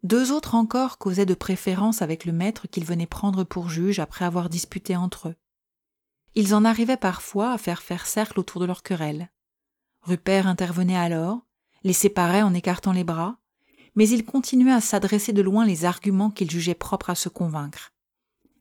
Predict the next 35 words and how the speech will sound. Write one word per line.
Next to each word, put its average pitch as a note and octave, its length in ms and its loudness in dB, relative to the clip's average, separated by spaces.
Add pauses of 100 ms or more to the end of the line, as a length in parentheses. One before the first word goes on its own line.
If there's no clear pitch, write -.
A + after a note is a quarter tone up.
(100)
La F#3 120 2
discussion G3+ 600 -2
portait E3 320 -8
toujours B3 400 -2
sur - 180 -6
quelque G3+ 260 -2
point A#3+ 200 2
de A3 40 6
leur G3+ 120 4
lecture. F3+ 480 -4 (600)
Existence F3 580 -2
du F3 80 -4
Nautilus, E3+ 720 -6 (280)
ou F#3+ 60 2
difficulté G3+ 720 -2
pour E3 180 -6
l'obus E3+ 260 0
de F3 120 0
Jules D#3+ 200 -6
Verne F#3+ 280 2
d'atteindre F3 380 -2
la E3 120 -2
Lune. G3+ 400 0 (720)
Ils A3+ 260 4
étaient A3 260 0
tous - 200 -8
les A#3+ 120 0
deux C4 120 -4
de B3 100 -8
petite G#3 440 -6
taille F#3+ 420 -4 (240)
et F#3+ 220 -2
inaptes G#3+ 340 4
au G3 80 0
combat. E3+ 460 -4